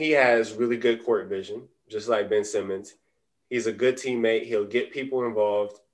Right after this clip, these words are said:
Embiid would love to play with him. Um, oh, no, I'm sorry, not Embiid. Um,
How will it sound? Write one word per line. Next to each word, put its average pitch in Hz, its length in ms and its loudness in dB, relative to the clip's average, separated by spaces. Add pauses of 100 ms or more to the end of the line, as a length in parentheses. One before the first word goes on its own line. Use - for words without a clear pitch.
(280)
Embiid 113 400 0
would 104 120 -2
love 117 260 2
to 104 60 -2
play 98 240 -4
with 87 180 -6
him. 87 240 -6 (960)
Um, 98 540 -2 (720)
oh, 135 60 2
no, 127 160 2
I'm 104 60 -4
sorry, 92 200 -2
not 95 140 -2
Embiid. 87 380 -6
Um, 92 480 2